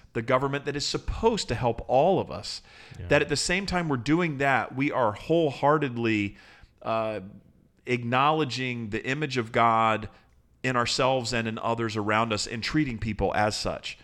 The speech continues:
Speaker 1: doing all that.
Speaker 2: Mm. Yeah, I, I mean, I, I think that's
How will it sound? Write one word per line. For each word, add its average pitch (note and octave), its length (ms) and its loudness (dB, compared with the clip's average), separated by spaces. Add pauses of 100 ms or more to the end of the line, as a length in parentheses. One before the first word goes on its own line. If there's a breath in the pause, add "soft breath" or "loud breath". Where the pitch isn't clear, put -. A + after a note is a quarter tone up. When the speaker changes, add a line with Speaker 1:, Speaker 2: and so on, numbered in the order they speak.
(200 soft breath)
Speaker 1:
doing C3 420 -2
all G2 280 -2
that. E2 320 -8 (300)
Speaker 2:
Mm. G2+ 160 -18 (680 loud breath)
Yeah, - 180 -4
I, - 200 -6 (140)
I - 40 -18
mean, A2+ 120 -10
I, A2 120 -10 (260)
I B2 60 -8
think A2+ 160 -10
that's G2+ 160 -8